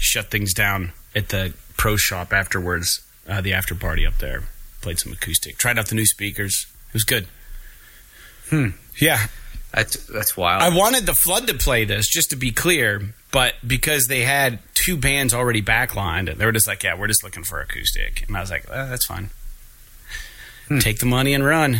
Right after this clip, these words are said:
Speaker 2: I don't see why, I don't see why they would care if it was three bands instead of two. And
Speaker 1: Yeah. It was a quick set. It was just a half hour. But,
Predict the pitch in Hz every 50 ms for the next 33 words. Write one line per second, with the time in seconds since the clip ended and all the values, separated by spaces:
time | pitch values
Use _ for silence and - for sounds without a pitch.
0 | 110 95 113 135 139 - - 147 135 120 120 117 120 120 - - 117 131 147 143
1 | - - - 131 123 113 113 107 110 92 85 - - - - - 90 107 104 87
2 | 85 87 92 87 - - 73 65 80 80 - - - - 82 92 98 80 76 73
3 | 73 78 80 80 - - 85 82 - - - - 92 87 85 82 - - - -
4 | 101 90 87 85 85 107 95 92 90 87 80 90 101 - - - - - - -
5 | - - 147 165 175 208 214 185 156 - - - 135 95 - - - 113 110 107
6 | 113 101 120 113 - 120 110 - 98 95 87 87 85 85 - - 78 78 80 80
7 | 76 80 92 - - 98 82